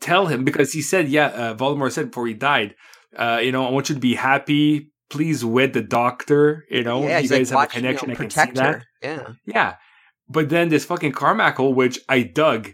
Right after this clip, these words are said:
Speaker 1: I thought it was a great role, is like, "No, I'm gonna manipulate Car-, Valdemar because
Speaker 2: Mm-hmm.
Speaker 1: I love, um, Helen so much
Speaker 2: Yeah.
Speaker 1: to have Valdemar say, 'Hey, marry Carmichael <laughs> instead.'"
Speaker 2: Right.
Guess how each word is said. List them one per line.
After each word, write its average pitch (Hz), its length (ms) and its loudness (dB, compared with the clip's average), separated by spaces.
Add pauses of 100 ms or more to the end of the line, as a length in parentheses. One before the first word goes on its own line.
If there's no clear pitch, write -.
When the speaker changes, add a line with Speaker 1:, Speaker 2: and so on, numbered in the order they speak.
(100)
Speaker 1:
I 120 120 -4
thought 147 180 0
it 135 200 2
was 123 160 2
a 113 60 2
great 127 220 2
role, 147 400 4 (280)
is 131 200 -4
like, 131 240 2 (100)
"No, 190 180 0
I'm 127 120 2
gonna 143 120 2
manipulate 165 540 2
Car-, - 180 -6
Valdemar 123 760 0
because 127 300 2
Speaker 2:
Mm-hmm. 131 80 -4
Speaker 1:
I 127 100 2
love, 143 680 2 (440)
um, 104 560 -4 (240)
Helen 139 460 2
so 120 200 -2
much 107 540 -6
Speaker 2:
Yeah. 131 180 -6
Speaker 1:
to 127 80 -4
have 135 220 0
Valdemar 147 420 2
say, 143 240 0
'Hey, 143 320 2 (340)
marry 156 400 0
Carmichael 151 600 0
<laughs> 135 80 0
instead.'" 113 680 -4
Speaker 2:
Right. 135 400 -2